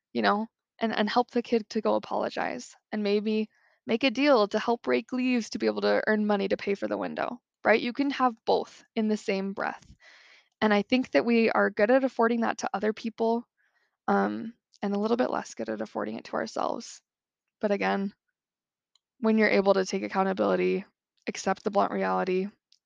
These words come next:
you are able to have a little bit more compassion than when you just keep running from it. So thank you guys for tuning in. Um, maybe I'll talk a little bit more about what it was like to be sick as a kid.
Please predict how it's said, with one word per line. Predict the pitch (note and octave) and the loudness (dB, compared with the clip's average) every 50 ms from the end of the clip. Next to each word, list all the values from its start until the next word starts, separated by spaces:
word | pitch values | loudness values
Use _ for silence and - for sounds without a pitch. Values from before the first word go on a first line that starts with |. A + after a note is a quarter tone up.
| _ _ _ _ | _ _ _ _
you | - G3+ G3 G3+ G3 | -8 -4 -2 0 0
are | F#3 - | 2 0
able | - - - - - | 0 0 0 0 0
to | - | 0
have | - - A3+ - | 0 -2 -2 -2
a | - | -2
little | - - - - - | -2 -2 -2 0 0
bit | - - | -2 -2
more | - - - - | -2 -4 -6 -6
compassion | - A3+ G#3+ - - - - - - - - - A#3 - _ _ _ _ _ _ _ _ _ - | -6 -8 -6 -6 -6 -6 -6 -6 -6 -6 -6 -6 -8 -10 _ _ _ _ _ _ _ _ _ -6
than | G3+ F#3 | -4 -2
when | F3+ F3+ | -2 -2
you | E3+ F3 | -4 -4
just | F3+ - - - | -4 -6 -8 -8
keep | - - G#3 - - | -10 -12 -6 -4 -2
running | F#2+ - - - | -2 -2 -4 -6
from | - - - - | -6 -6 -6 -6
it. | - - - - _ _ _ _ _ _ _ _ _ _ _ _ _ _ _ _ - | -6 -6 -8 -10 _ _ _ _ _ _ _ _ _ _ _ _ _ _ _ _ -20
So | - - A#3 G#3 G3+ G3 G#3 - | -4 0 2 4 4 2 2 2
thank | A#3+ B3 C4 C#4+ | 2 2 4 4
you | C#4 | 6
guys | C4 B3+ B3+ B3+ - | 8 8 6 6 4
for | - B3+ | -2 -4
tuning | A#3 - B3+ A#3 A3 A3 G#3+ - - - | 0 2 4 4 4 4 2 -2 0 2
in. | - D#4 D#4 D#4 D#4+ F4 E4 - - - - - - - - - _ - | 4 6 6 6 6 2 0 -2 -8 -20 -18 -18 -18 -20 -20 -4 _ 4
Um, | A#3 A3+ G#3+ G#3 G#3 G#3 G#3 G#3+ G#3+ A3+ A3 - _ _ - | 6 8 8 6 4 4 0 -2 -4 -6 -8 -10 _ _ 4
maybe | A#3 A#3+ A#3+ C4 C4+ | 6 6 6 8 6
I'll | C4+ C4+ | 6 4
talk | - - B3+ B3+ C4 | 4 2 0 2 6
a | A3+ | 6
little | A#3+ B3 B3 | 8 8 8
bit | A#3+ A3+ A3+ | 6 6 4
more | A3+ A3 A3+ A3+ A3+ A#3 A#3+ - | 2 2 4 4 4 4 4 2
about | - G#3 G#3 G3 G3+ G#3+ - - | 2 2 2 2 2 0 0 2
what | A3 A3 A#3 | 2 2 2
it | - | 2
was | A3+ A3+ | 2 0
like | A3+ G#3+ G#3+ A3 - | 0 0 0 -2 -2
to | - | 0
be | A#3 A#3 A3 | 0 0 0
sick | - - B3 A3+ B3 | 0 -4 -2 -2 0
as | A3+ A3 | 0 0
a | A#3 | -2
kid. | - - A#3 A#3 A#3 A3+ A3+ A#3 | 0 2 2 4 4 4 2 0